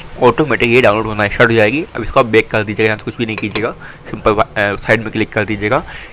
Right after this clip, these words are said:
इसी तरीके से आप कुछ, जैसे मान लीजिए आपको मोबाइल का चाहिए है कोई, तो एम ओ वी आई एल ई मोबाइल लिखिएगा।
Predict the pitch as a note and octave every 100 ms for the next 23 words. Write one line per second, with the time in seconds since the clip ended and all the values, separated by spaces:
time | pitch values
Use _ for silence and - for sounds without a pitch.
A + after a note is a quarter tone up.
0 | - D#3 G3 D3+ D3 D3 C3+ C#3 - C#3+
1 | B2 C3 B2+ B2 B2 A2+ A2 A2+ A#2 A2+
2 | A2+ A2+ A2 G#2+ - - - A2+ A2+ A2
3 | A2 G#2+ A2+ A2 G#2 A2 G#2 G#2 A2 G#2+
4 | G2 A2+ A#2+ - B2 B2+